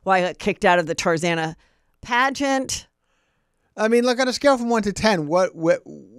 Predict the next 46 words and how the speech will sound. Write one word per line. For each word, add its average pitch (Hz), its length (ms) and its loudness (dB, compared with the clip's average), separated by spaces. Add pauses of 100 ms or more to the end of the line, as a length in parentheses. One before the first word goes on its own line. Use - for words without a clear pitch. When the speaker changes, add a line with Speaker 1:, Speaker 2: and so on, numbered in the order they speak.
(260)
Speaker 2:
what, 220 180 -12
now, 160 540 0
what 151 120 6
do 139 60 6
you 135 100 2
say? 120 360 -8 (800)
Speaker 1:
Now 285 200 2
I 262 140 2
think 240 260 -2
I'm 202 120 0
probably, 165 260 2
like, - 380 -8
a 160 40 -10
six. - 720 -6
Speaker 2:
A 151 60 0
six 175 300 0
on, 151 180 0
like, 165 240 0
what, 160 240 2
what, 160 180 -2
what 151 140 -2
old 170 220 2
is 147 120 -4
using? 175 500 0
What, 151 320 0
uh, 160 60 -4 (120)
Speaker 1:
Oh, 302 120 6
Speaker 2:
when - 80 4
you 151 60 0
get 359 160 2
it 403 40 2
Speaker 1:
now 453 40 6 (100)
Speaker 2:
up, 415 60 0
Speaker 1:
with 359 120 -2
Speaker 2:
you 359 60 4
Speaker 1:
all 330 80 4
Speaker 2:
get 294 140 6
Speaker 1:
the 214 80 4
Speaker 2:
it 190 40 6
up - 60 -6
Speaker 1:
ju- 170 100 -6
Speaker 2:
to 180 40 2
an 165 60 2
eight. 143 200 2
Speaker 1:
Okay, 277 280 0 (260)
now 262 400 0